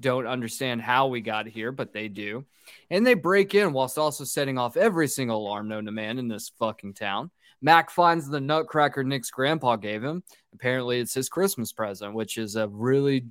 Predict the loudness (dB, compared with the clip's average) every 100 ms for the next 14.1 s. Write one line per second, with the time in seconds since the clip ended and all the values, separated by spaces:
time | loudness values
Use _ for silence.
0 | -16 _ -12 -4 0 0 -2 -4 -8 -8
1 | -16 -8 -8 -8 -10 -14 -16 _ _ _
2 | _ -12 -6 -4 -2 -4 -6 -12 -4 4
3 | 8 8 8 6 6 6 4 -2 -4 -8
4 | -8 -6 -6 -6 -10 -10 -10 -10 -10 -10
5 | -10 -12 _ _ -20 -8 -4 0 6 8
6 | 10 12 12 10 8 4 6 4 2 2
7 | 2 2 -2 -2 -2 -2 0 -2 -4 -10
8 | -10 -10 -8 -8 -8 -12 _ -10 -8 -4
9 | -2 -2 -4 _ _ _ -20 -16 -8 -2
10 | 2 2 2 0 0 2 2 2 0 0
11 | -2 0 -2 0 0 0 -2 -4 -4 2
12 | 2 4 6 8 6 4 -6 -8 -16 _
13 | _ _ _ _ 8 8 10 8 8 6